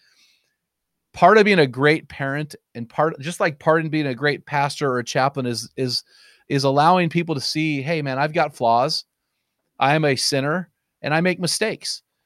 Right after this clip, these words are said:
And I think this is the strength, the true strength of a, a quality parent, is that you don't have to be perfect.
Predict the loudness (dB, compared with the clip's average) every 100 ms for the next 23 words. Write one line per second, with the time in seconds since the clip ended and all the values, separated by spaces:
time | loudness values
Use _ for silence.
0 | _ -4 -2 0 -2 0 0 0 -2 -2
1 | -4 -4 -6 0 2 2 0 -6 -4 -2
2 | -2 -4 -2 0 0 -4 _ _ _ _
3 | _ -2 0 0 -2 -4 -10 -8 2 4
4 | 6 4 0 -4 -14 -6 -4 -2 -4 -8
5 | -10 -6 -4 -2 0 2 4 2 2 -2
6 | -6 -2 0 2 0 -4 -6